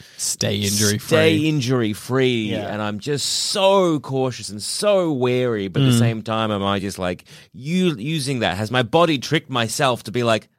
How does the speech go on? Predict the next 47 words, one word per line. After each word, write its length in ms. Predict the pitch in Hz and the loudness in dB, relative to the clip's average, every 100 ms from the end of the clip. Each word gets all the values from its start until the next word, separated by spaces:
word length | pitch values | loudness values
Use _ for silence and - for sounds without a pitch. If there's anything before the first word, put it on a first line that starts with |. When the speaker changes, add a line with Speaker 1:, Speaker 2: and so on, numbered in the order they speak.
| - | -4
Speaker 2:
"Well, 160 | 262 | -2
if 160 | 269 - | 0 -2
you 100 | 269 | -2
think 300 | - 403 427 | 2 2 4
you're 100 | 427 | 4
gonna 240 | 330 285 | 4 4
get 280 | 220 190 190 | 4 6 6
injured, 300 | 220 160 113 | 4 0 0
maybe 240 | 139 190 202 | 2 2 2
don't 240 | 202 196 | 2 2
do 160 | 190 269 | 0 -2
anything," 420 | 202 - 127 120 | -2 -2 -2 0
and 100 | 120 | 0
then 140 | 170 | 0
we 80 | 165 | 0
don't 260 | 135 127 98 | 2 0 2
do 200 | 147 151 | 2 2
anything. 440 | 92 - - - - - - - - | -2 -10 -16 -18 -20 -20 -20 -20 -16
'Cause 100 | 101 | -8
I 40 | 120 | -6
think 200 | 139 127 | -6 -2
my, 160 | 139 | 0
my 200 | 127 123 | 0 0
body 440 | 113 139 143 139 135 | 0 2 2 2 4
and 80 | 123 | 6
Speaker 1:
Yeah. 180 | 117 110 | 6 6
Speaker 2:
brain 240 | 110 127 | 4 2
are 60 | 113 | -2
trying 420 | 123 117 117 110 | -2 -2 -2 -4
to 80 | 98 | -8
trick 320 | - 214 - | -4 -4 -4
me 240 | 110 127 127 | -4 0 0
and 140 | 113 | 2
want 220 | 147 120 | 2 2
me 100 | 117 | -2
to 80 | 113 | -2
do 180 | 101 107 | -2 -4
a 20 | |
baseline 520 | 92 123 127 110 101 | 0 -2 -2 -4 -4
of 140 | 90 80 | -6 -4
nothing. 300 | 101 - - - - - - | -4 -4 -14 -20 -20 -6 2
Speaker 1:
But 80 | 247 | 2
it's 160 | 233 | 4
also, 240 | 277 269 202 | 4 4 4
like, 160 | 170 | 2
that's, 400 | 151 196 - - - _ _ _ 95 123 | 0 0 -2 -6 -10 _ _ _ _ -4
that 260 | 127 151 | 0 0